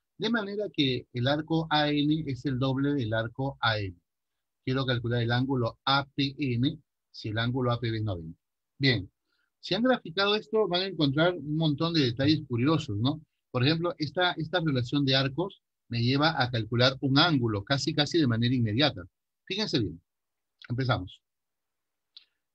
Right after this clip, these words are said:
En el problema, ahí está. Tenemos una circunferencia desde un punto exterior P, acá está el punto,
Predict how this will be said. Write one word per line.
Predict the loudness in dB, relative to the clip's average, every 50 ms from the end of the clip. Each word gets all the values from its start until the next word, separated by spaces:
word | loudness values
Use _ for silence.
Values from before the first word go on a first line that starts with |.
| _ _ _
En | 0 0
el | 0 0
problema, | -2 -2 0 2 2 2 2 2 0 -4 -10 _ _ _ _ _ _ _ _ _ _
ahí | -4 -2 -2
está. | -2 -4 -6 -10 -12 -14 _ _ _ _ _ _ _ _ _ _ _ _ _ _ _ _
Tenemos | -2 0 2 4 4 2 2 2 4
una | 4 4 4 4
circunferencia | 2 -2 0 0 0 2 4 4 4 4 2 0 0 -2 -2 -4 -4 -10 _ _ _ _
desde | -4 -2 2 4 4
un | 4 4 4
punto | 2 2 2 2
exterior | 0 0 2 4 4 6 6 4 2 0 2
P, | 2 2 2 2 -2 -8 _ _ _ _ _
acá | -10 -6 -6 -6
está | -4 -4
el | -6 -4
punto, | -4 -4 -4 -4 -2 -4 -4 -6